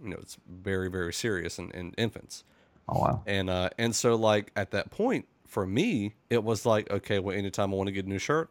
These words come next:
Speaker 1: I'm gonna go to their website."
Speaker 2: Exactly.
Speaker 1: And, um, so, you know, that, that model makes a lot of sense. Now, um,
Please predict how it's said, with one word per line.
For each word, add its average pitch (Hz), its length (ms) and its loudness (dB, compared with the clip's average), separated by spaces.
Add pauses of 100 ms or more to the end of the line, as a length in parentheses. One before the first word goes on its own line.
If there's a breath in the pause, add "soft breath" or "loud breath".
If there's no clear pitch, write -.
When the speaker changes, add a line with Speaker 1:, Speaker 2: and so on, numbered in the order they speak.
(140)
Speaker 1:
I'm 107 100 -2
gonna 104 80 -4
go 101 60 6
to 95 80 2
their 95 120 2
website." 98 460 0 (680)
Speaker 2:
Exactly. - 460 0 (240)
Speaker 1:
And, 95 240 2
um, 90 460 2
so, 104 420 6
you 117 140 0
know, 98 160 4
that, 104 320 4
that 95 260 -2
model 95 320 2
makes 92 240 -2
a 95 60 -10
lot 87 160 -2
of - 80 -10
sense. 90 500 -6 (380 soft breath)
Now, 98 240 2
um, 92 340 4